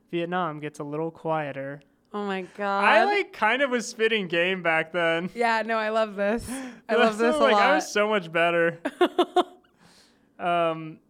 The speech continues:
Speaker 1: and she would text me, like, "Hey, I was at the door fifteen minutes ago. Hurry up, long boy." She called me long boy.
Speaker 2: I'm obsessed with that. I'm gonna
Speaker 1: <laughs>
Speaker 2: start calling people long boy.
Speaker 1: I was long boy.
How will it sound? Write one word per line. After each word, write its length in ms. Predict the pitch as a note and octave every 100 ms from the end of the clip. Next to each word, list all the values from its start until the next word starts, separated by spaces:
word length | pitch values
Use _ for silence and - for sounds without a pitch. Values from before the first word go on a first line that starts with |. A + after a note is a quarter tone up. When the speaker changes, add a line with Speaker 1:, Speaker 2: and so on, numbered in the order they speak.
| -
Speaker 1:
and 160 | E3+
she 160 | - F3
would 160 | D#3
text 240 | D3+ D3+ -
me, 60 |
like, 180 | D#3+ - _
"Hey, 360 | - A#3 A3+ F#3
I 120 | F#3
was 120 | G3
at 120 | G#3
the 40 | G3+
door 160 | G#3 G3+
fifteen 340 | G#3+ G3+ G3+
minutes 220 | G#3+ G#3+
ago. 240 | - D#3+ D3
Hurry 300 | F3 A3 G#3+
up, 160 | A3+ -
long 460 | E3 D#3 D#3 D#3+
boy." 420 | D#3 D#3 D#3 E3 F3
She 160 | - F#3+
called 160 | G3+
me 100 | F#3+
long 380 | D#3+ D3 D#3 F#3
boy. 80 | A3
Speaker 2:
I'm 260 | C4 C#4
obsessed 640 | A3+ - - E4+ F#4 - G#4
with 180 | A4
that. 560 | G#4 A4 A#4 A#4+ A#4 G#4+
I'm 60 | -
gonna 220 | F4+ A4+
Speaker 1:
<laughs> 100 | C#5
Speaker 2:
start 200 | B4 A#4
calling 260 | C5 A4 B4
people 320 | A#4+ G#4 A#4
long 380 | G#4+ G4 G4+ G#4
boy. 800 | F#4 F4+ E4+ D4 C#4 D4 D4 C4 A3+
Speaker 1:
I 100 | A3+
was 160 | A#3
long 360 | G#3 G3 G3+ G3+
boy. 420 | F3+ F3 E3+ F3